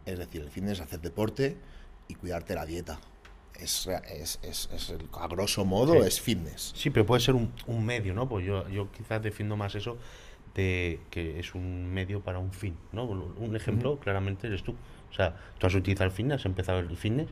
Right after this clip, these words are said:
Speaker 2: y
Speaker 1: No,
Speaker 2: sigues
Speaker 1: claro,
Speaker 2: en él.
Speaker 1: pero, pero aquí la pregunta es desarrollar el fitness.
Speaker 2: Sí, exacto,
Speaker 1: No,
Speaker 2: o sea,
Speaker 1: no,
Speaker 2: claro.
Speaker 1: no, no irse del
Speaker 2: Claro,
Speaker 1: sector.
Speaker 2: exacto, sí, sí,
Speaker 1: O sea,
Speaker 2: sí.
Speaker 1: sí, sí, si te puedes ir del sector, por supuesto, puede ser una llave que te dé
Speaker 2: Eso
Speaker 1: una
Speaker 2: es.
Speaker 1: base para salirte.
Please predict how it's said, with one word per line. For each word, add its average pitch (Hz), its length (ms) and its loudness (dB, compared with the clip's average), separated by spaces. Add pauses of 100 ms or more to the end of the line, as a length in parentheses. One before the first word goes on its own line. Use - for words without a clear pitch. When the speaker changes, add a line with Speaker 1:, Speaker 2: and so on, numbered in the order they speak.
(140)
Speaker 2:
y 85 60 0
Speaker 1:
No, - 60 2
Speaker 2:
sigues 92 200 8
Speaker 1:
claro, 101 140 10
Speaker 2:
en 104 60 10
él. 117 140 10
Speaker 1:
pero, - 140 -6
pero 98 140 -2
aquí 98 120 -2
la 107 100 4
pregunta 113 400 6
es 120 240 2
desarrollar 101 380 2
el 98 80 2
fitness. 110 240 4
Speaker 2:
Sí, 175 80 12
exacto, 135 380 8
Speaker 1:
No, 113 40 10
Speaker 2:
o - 40 0
sea, 117 100 8
Speaker 1:
no, 120 60 4
Speaker 2:
claro. 123 180 10
Speaker 1:
no, 120 180 4
no 117 160 6
irse 117 240 4
del 104 100 4
Speaker 2:
Claro, 117 260 12
Speaker 1:
sector. - 120 2
Speaker 2:
exacto, - 300 8
sí, 92 140 6
sí, - 100 4
Speaker 1:
O 117 40 10
sea, 104 120 8
Speaker 2:
sí. 131 120 0
Speaker 1:
sí, 127 120 6
sí, - 60 2
si 87 40 -4
te 85 100 -2
puedes 107 200 4
ir 123 60 8
del 117 80 6
sector, 120 260 4
por 123 80 4
supuesto, 107 380 2
puede 98 160 4
ser 110 100 2
una 104 120 8
llave 107 360 8 (260)
que 98 80 -4
te 90 140 2
dé 95 400 6
Speaker 2:
Eso 107 100 6
Speaker 1:
una 107 120 10
Speaker 2:
es. 104 40 10
Speaker 1:
base 107 220 8
para 110 260 10
salirte. 101 400 0